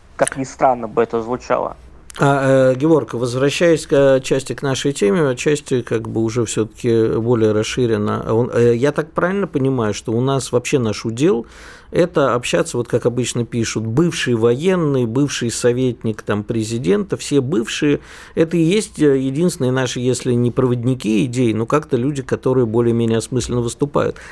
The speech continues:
Speaker 2: А в политике-то нам с кем договариваться? Есть ли политики на Западе, с которыми... То есть, во-, я опускаю вообще вопрос, надо ли с ними договариваться, но если надо, то с кем разговаривать, через кого транслировать наши,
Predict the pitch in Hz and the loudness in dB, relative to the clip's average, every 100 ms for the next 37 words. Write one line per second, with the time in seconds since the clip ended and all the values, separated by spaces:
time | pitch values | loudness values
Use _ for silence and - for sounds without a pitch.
0 | - 156 151 - 190 208 226 - 123 120 | -4 -4 -4 -2 -2 0 -4 -6 -6 -6
1 | - 120 123 113 - - 185 151 139 123 | -4 -2 0 -2 -4 -2 -2 -2 -2 0
2 | 135 120 - - 113 120 123 - - - | 2 0 -4 -10 -10 -12 -12 -16 -20 -6
3 | - 143 240 240 - - 165 165 - - | 0 2 2 0 -4 0 4 6 4 2
4 | 147 165 202 143 - 120 117 107 120 127 | 0 0 -2 -4 -2 0 2 2 0 0
5 | 117 117 - 127 151 165 170 147 - 143 | -6 -6 -8 -2 2 2 2 0 0 -2
6 | - - 151 139 - - - 151 147 151 | -2 -8 -2 -2 -4 -6 0 2 2 0
7 | - - 160 147 135 - 127 123 131 - | -2 -2 2 2 0 0 0 0 -2 0
8 | 151 107 101 - 120 113 110 110 113 117 | 0 0 -6 -10 -12 -10 -10 -4 -4 -4
9 | - 131 - 139 - - - 151 139 165 | -6 -10 -14 -18 -18 -20 -6 0 2 2
10 | 214 - 185 214 262 226 - - - 202 | 0 0 0 0 0 0 0 -2 0 2
11 | 156 135 160 190 143 113 - 143 135 - | 2 2 2 2 0 -2 0 0 0 2
12 | 170 196 143 139 147 135 123 123 127 117 | 2 2 -2 -2 0 2 0 0 -2 -2
13 | - 120 113 | -2 -2 -2